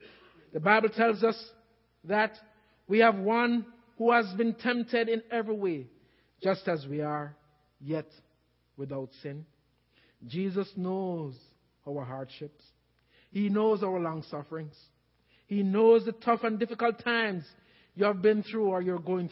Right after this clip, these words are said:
through, even now. Jesus, he stayed focused. He was focused.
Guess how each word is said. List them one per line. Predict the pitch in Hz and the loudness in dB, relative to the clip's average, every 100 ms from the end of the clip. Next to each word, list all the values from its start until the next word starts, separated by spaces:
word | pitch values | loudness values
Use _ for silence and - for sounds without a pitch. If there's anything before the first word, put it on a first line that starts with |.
| - | -8
through, | 160 135 120 _ _ _ _ _ | -8 -8 -14 _ _ _ _ _
even | - 143 131 | -10 -10 -8
now. | 127 135 151 _ _ _ _ _ _ _ _ - | -10 -12 -16 _ _ _ _ _ _ _ _ -16
Jesus, | 120 170 156 123 107 - _ _ _ _ _ _ _ | -8 -6 -4 -8 -14 -20 _ _ _ _ _ _ _
he | 147 | -16
stayed | 135 - 127 120 - | -16 -14 -16 -16 -18
focused. | 123 123 143 _ _ _ _ _ _ _ _ - | -20 -20 -20 _ _ _ _ _ _ _ _ -14
He | 156 | -12
was | 135 127 - | -10 -14 -16
focused. | 131 - 147 | -18 -16 -20